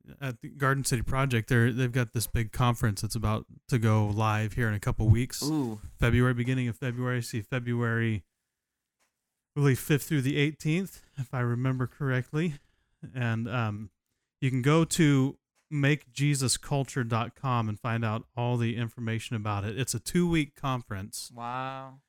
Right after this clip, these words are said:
Speaker 1: And it's all online. Um,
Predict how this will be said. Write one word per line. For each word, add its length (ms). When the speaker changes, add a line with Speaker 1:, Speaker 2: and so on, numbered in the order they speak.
Speaker 1:
And 60
it's 140
all 320
online. 720
Um, 380